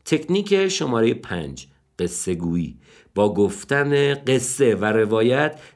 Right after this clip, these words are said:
در واقع ذهنمون آماده می‌شه تا اون مخیله ساختگی رو بیشتر بپذیره و در واقع راه نوآوری و خلاقیت هموارتر می‌شه.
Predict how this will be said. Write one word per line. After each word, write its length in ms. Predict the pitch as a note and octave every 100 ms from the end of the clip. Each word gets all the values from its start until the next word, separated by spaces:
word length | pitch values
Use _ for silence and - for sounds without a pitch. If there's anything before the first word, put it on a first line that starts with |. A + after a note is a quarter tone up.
| -
در 160 | D3
واقع 220 | D#3+ E3+ G3
ذهنمون 680 | D#3 C#3 G3 G#3+ G3+ G3+ G3
آماده 420 | D3+ D3+ D3+ G3
می‌شه 240 | F#3+ F3+
تا 160 | E3+ D#3
اون 240 | D#3+ F3+
مخیله 600 | E3+ C#3+ C3 C3+ C3 D#3
ساختگی 560 | E3+ - C#3 - B2+ D#3
رو 80 | D3
بیشتر 420 | B2+ - - C#3
بپذیره 540 | A2+ F2+ D#2+ D#2 D2+ - - - -
و 80 | G#2+
در 180 | B2
واقع 240 | A#2 B2 D#3
راه 300 | D#3 F3+ F3+
نوآوری 480 | E3+ E3 D3+ D3 D3+
و 80 |
خلاقیت 680 | D3 C3+ C3+ B2 A#2+ B2 B2
هموارتر 720 | - E2 E2 E2 D#2+ - G#2 F2+
می‌شه. 360 | D#2 - C2+